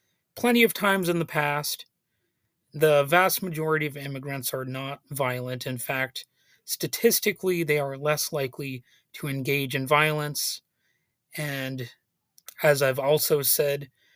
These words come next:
there are even some very basic logical reasons why that might be true, because, you know, if you're, if you're here with an undocumented status,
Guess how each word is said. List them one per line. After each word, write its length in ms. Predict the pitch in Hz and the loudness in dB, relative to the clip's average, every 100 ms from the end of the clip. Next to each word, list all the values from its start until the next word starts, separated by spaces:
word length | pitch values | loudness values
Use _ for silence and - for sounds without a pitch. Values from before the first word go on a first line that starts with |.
| _ _ _ | _ _ _
there 180 | - 147 | 0 4
are 140 | 147 143 | 4 2
even 320 | 147 156 143 | 0 -2 0
some 260 | - 147 | -2 -2
very 360 | 135 151 160 156 | 2 6 6 6
basic 440 | 139 151 147 147 | 2 2 0 -4
logical 580 | 139 139 143 151 143 143 | -8 -4 -2 -2 -2 -4
reasons 480 | 135 139 139 139 131 | -4 -6 -6 -8 -8
why 200 | 135 135 | -2 -2
that 220 | 131 127 | -2 -4
might 460 | 131 139 165 214 - | -4 2 2 2 -6
be 180 | 151 139 | -14 -14
true, 520 | - - 135 135 151 - _ _ _ _ _ _ | -12 -10 -10 -10 -12 -16 _ _ _ _ _ _
because, 580 | 147 - - 131 131 | -6 -4 -2 -2 -2
you 100 | 131 | -4
know, 280 | 135 131 131 | -2 0 0
if 200 | 131 123 | -4 -6
you're, 360 | 143 131 127 123 _ _ _ _ _ _ _ _ - _ _ _ - | -8 -10 -12 -14 _ _ _ _ _ _ _ _ -20 _ _ _ -6
if 200 | 151 123 | -4 -2
you're 200 | 160 135 | -4 -4
here 500 | 123 175 160 147 131 - - _ _ _ _ - 143 | -4 -2 -2 -2 -4 -8 -16 _ _ _ _ -14 -2
with 220 | 143 147 | -2 -2
an 100 | 139 | -6
undocumented 840 | 139 151 147 131 - 135 127 127 | -4 0 0 0 -4 -10 -10 -4
status, 640 | - - 220 202 196 - | -2 0 2 0 -2 -4